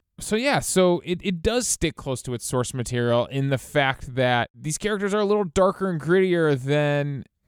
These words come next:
uh, you'd find in Disney. And we're gonna talk a lot. We're gonna bounce back and forth between Disney and this Netflix version. And, uh, Andy Serkis, again, says, uh, there's no singing in this one. Like, he's, he's <laughs> proud of the fact that they made a dark, gritty movie. And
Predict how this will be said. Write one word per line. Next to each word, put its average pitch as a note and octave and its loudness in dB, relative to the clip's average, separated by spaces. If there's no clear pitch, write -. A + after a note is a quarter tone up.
uh, D2 -20
you'd E3 -8
find F#3+ 0
in C3 0
Disney. G#2 -2
And D3 0
we're A3 4
gonna A3+ -2
talk F3 0
a D#3+ -6
lot. C#3 2
We're C3+ -4
gonna D#3 -2
bounce C#3+ -2
back B2+ -2
and D#3+ -4
forth C#3+ 2
between A#2+ -4
Disney C#3+ 2
and C#3+ -2
this C#3+ 0
Netflix C3 0
version. A2 0
And, B2 2
uh, E2+ -8
Andy D#3 2
Serkis, C#3+ 0
again, C3 0
says, A#2+ 2
uh, B2 2
there's A#2+ 0
no D#3+ 2
singing F3 2
in C3 0
this A#2 -2
one. G#2+ -4
Like, A2+ -4
he's, C#3 0
he's F3 0
<laughs> D#3+ 2
proud E3 2
of D3 0
the C3+ 0
fact C3 0
that B2 -4
they B2+ 0
made B2 0
a B2 -6
dark, A#2 -2
gritty A#2 -2
movie. A2+ -2
And D#3 -2